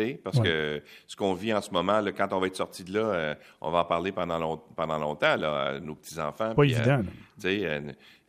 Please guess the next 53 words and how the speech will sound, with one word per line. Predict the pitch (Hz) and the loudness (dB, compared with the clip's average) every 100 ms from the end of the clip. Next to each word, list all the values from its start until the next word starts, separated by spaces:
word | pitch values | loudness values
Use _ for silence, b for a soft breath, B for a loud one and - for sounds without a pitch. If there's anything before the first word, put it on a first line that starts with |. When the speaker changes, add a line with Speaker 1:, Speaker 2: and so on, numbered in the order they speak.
| - | -14
Speaker 1:
euh, | 69 62 52 58 58 | -12 -12 -12 -14 -6
donc, | 90 101 | -2 0
c'est, | - 95 | -2 -6
c'est | - 82 - | -8 -12 -12
une | 85 | -12
situation | - 92 - 113 | 0 0 2 -2
qui | 101 | 0
est | |
exceptionnelle, | 90 - - 87 92 - | -2 -2 -4 -2 -2 -4
qui | |
est | 87 | -4
pas | - | -2
évidente, | 90 78 78 87 98 | -4 -2 0 0 -2
et | |
je | 87 | -10
pense | 80 85 | -6 -6
qu'ils | - 76 | -6 -10
ont | 76 | -10
voulu | 67 64 73 | -12 -14 -14
éviter | 69 - 78 78 b b b b - | -14 -10 -8 -8 b b b b -10
des | 80 | -8
drames | 76 76 73 | -6 -8 -10
humains. | 62 - - | -10 -8 4
Speaker 2:
OK. | 170 - 107 - - | 4 4 0 -2 6
On | 160 165 | 10 10
reparlera | - 240 185 226 | 10 10 10 8
de | 202 | 10
Noël | 151 143 170 143 | 10 10 8 6
ensemble | 113 - 160 160 117 | 2 4 6 6 4
plus | - 143 | 2 4
tard, | 147 165 143 | 6 6 6
parce | 104 | 4
qu'on | 147 | 6
va | 131 | 6
avoir | 123 147 | 8 8
l'occasion | 131 - 120 123 147 | 8 6 6 6 6
de | |
le | 113 | 4
faire, | - 139 123 | 4 4 4
évidemment. | 120 123 104 120 175 - B B B B B | 2 4 4 6 4 2 B B B B B
C'était | - 208 311 | 6 10 12
la | 269 | 12
première | 165 185 247 | 10 10 10
semaine | - 160 175 226 | 10 8 10 10
du | 151 160 | 10 10
nouveau | 156 170 | 10 10
chef | - 240 175 | 8 6 6
du | 123 | 6
P | 160 139 | 6 8
Q, | 175 196 - _ _ | 8 8 6 _ _
Paul | 190 220 | 10 10
Saint-Pierre | - 160 180 196 | 8 6 8 8
Plamondon. | - 151 147 127 117 131 | 10 10 10 8 6 4